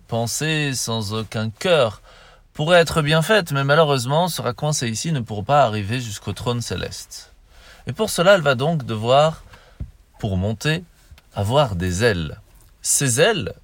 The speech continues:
sont à droite celles de l'amour de Dieu et à gauche la crainte de Dieu. Quand on dit la crainte, il y a bien sûr différents niveaux. On va traduire cela aujourd'hui en un seul mot, le, la peur de faire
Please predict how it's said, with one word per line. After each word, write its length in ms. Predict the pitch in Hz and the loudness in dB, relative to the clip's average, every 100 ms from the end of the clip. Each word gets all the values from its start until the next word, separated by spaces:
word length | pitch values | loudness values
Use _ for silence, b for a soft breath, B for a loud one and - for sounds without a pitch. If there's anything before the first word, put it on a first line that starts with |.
| - | -12
sont 340 | - - 123 | -10 -8 -4
à 140 | - 170 | 2 2
droite 460 | 156 156 120 - | 4 6 4 2
celles 340 | - - 160 139 | -8 -2 0 0
de 80 | 104 | 0
l'amour 540 | 113 180 185 170 127 | 4 4 4 -2 -2
de 120 | 107 | -4
Dieu 300 | 92 85 98 - _ b b b - | -6 -6 -8 -10 _ b b b -4
et 140 | 107 | 0
à 60 | 107 | 0
gauche 460 | 98 113 135 - - - | 0 -2 -4 -8 -10 -2
la 220 | 104 110 | 0 0
crainte 540 | - - 147 117 - | -2 -2 0 0 -4
de 120 | 80 | -6
Dieu. 260 | 95 82 82 - | -6 -6 -8 -10
Quand 200 | 90 85 | -10 -6
on 60 | 95 | -4
dit 100 | 107 | -4
la 140 | 90 | -4
crainte, 260 | - 135 113 | -2 -4 -2
il 100 | 101 | -4
y 40 | |
a 40 | |
bien 160 | 95 101 | -2 -4
sûr 300 | 107 135 123 B B B B - | -4 -6 -8 B B B B -6
différents 420 | 117 120 113 117 | -4 0 2 2
niveaux. 300 | 123 151 190 | 2 2 4
On 40 | |
va 120 | 135 127 - - - | 4 2 -4 -20 -4
traduire 360 | - 147 170 | 2 2 2
cela 300 | - 165 170 | 0 2 4
aujourd'hui 480 | 160 147 151 180 185 | 4 0 -2 -6 -2
en 180 | 139 147 | 0 4
un 120 | 165 | 2
seul 180 | 160 147 | 2 2
mot, 160 | 160 | 2
le, 260 | 180 151 139 - | 2 0 -2 -2
la 160 | 123 | 0
peur 380 | 143 - 202 214 | 0 2 4 4
de 100 | 143 | 2
faire 440 | 135 143 139 - | -4 -2 -4 -6